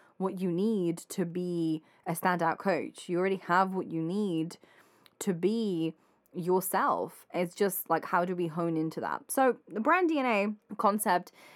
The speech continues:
takes into account three pillars. If you imagine a Venn diagram, I want you to imagine three circles.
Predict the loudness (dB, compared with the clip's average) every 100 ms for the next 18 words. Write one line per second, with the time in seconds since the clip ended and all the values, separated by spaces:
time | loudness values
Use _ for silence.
0 | -12 0 2 2 0 2 2 2 2 0
1 | -4 -2 0 0 0 0 -2 -2 -4 -2
2 | 0 2 4 4 2 2 2 2 2 4
3 | 4 2 2 2 0 -2 -4 -4 -2 -2
4 | -2 -4 -6 0 2 4 2 2 0 -2